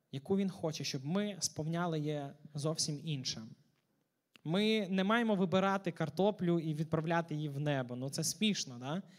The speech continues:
Йому це не потрібно. І навіть в Новому місці Писання він говорить, що, е, Богу не потрібні наші жертви. Чи він, чи він їсть ті жертви, це було в Старому Заповіті.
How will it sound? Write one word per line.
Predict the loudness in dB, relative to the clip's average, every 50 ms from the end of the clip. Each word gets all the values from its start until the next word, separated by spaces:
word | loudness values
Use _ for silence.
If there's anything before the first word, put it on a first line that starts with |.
| -20 -20 -18 _ -2
Йому | 2 2 2
це | 2 2 2
не | 2 2
потрібно. | 2 0 0 0 0 0 0 0 0 -2 -4 -4 -6 -8 -12 -18 -20 -20 -16 _
І | -4 -2 -2 0 -2 -2 0
навіть | 0 0 0 0 0
в | 0 0
Новому | 0 0 2 2
місці | 0 0 0 0
Писання | 0 0 2 2 4 2 2 4 2 2 4
він | 4 4
говорить, | 4 4 4 4 4 4 2
що, | 2 4 4 6 6 4 2 -2 -12 -18 -20 -20 _ _ -6
е, | -4 -2 -2 0 0 -2 -4 -6 -10 -16 -14 -14 -12 -12 -12 -12 -12 -12 -12 -4
Богу | -2 -2 0 2 2
не | 2 2
потрібні | 2 2 -2 -2 0 -2 -2 0 0 0 0
наші | 0 0 -2 -2 -2 -2 -2
жертви. | -2 -2 -2 -2 -4 -6 -10 -12 -18 -16 -16 -18 -20 -20 _ _ _ _ _ _ _ _ _ _ _ _ _ _ _
Чи | -6 -4 -2 -2
він, | 0 0 0 -2 -2 -4 -6
чи | -4 -4
він | -2 -2 -2 -2
їсть | 0 0 0 0 -2 -6
ті | -2 -2 0
жертви, | 2 2 2 2 0 0 -4 -8 -10 -8
це | -6 -6 -6
було | -4 -4 -4
в | -4
Старому | -4 -4 -2 -2 -2 -2 -2
Заповіті. | -4 -4 -4 -4 -2 -2 -2 -4 -6 -8 -14 -16